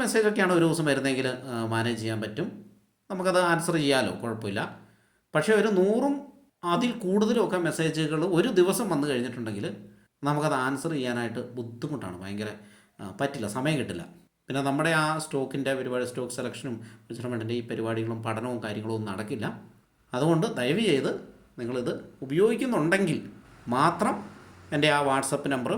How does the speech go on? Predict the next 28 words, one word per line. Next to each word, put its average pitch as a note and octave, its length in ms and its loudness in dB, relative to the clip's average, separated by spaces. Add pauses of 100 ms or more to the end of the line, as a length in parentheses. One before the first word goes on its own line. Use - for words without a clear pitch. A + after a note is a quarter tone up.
(640)
ഉപയോഗിക്കുക. D3 460 4 (320)
മ്യൂച്വൽ C3+ 320 -2
ഫണ്ടിന് D3+ 280 0
വേണ്ടിയിട്ടൊരു C#3+ 420 0
നമ്പറാണ്, C3 400 0 (720)
ഇക്വിറ്റിക്ക് D3+ 420 0
വേണ്ടിയിട്ടുള്ള C#3 360 -2 (100)
നമ്പർ B2+ 200 -2 (140)
നമ്മളിപ്പോൾ B2 440 -4
ഇതിൽ B2 140 -4 (100)
കൊടുത്ത്, A2 280 -6 (100)
കൊടുക്കുന്നില്ല. C3+ 480 2 (840)
കാരണം A#2 280 -2
എല്ലാം B2 180 -2
കൂടെ C3 120 0 (100)
മാനേജ് A#2 400 -2
ചെയ്യാൻ A2 200 -2 (120)
പറ്റാത്തതുകൊണ്ട്. G#2+ 520 -6 (400)
മ്യൂച്വൽ A#2 300 -4
ഫണ്ടിനാണ് B2+ 340 -4
ഇപ്പോൾ A2+ 220 -10
കൂടുതൽ A2 260 -4 (160)
ആൾക്കാർക്ക്, G#2+ 460 -8 (580)
ആ, G2+ 40 -8 (420)
കൂടുതൽ A#2+ 300 -4
ആൾക്കാർ A#2 280 -4
അതിലേക്ക് A2+ 340 -2
വരുന്നുണ്ട്. A2+ 380 -6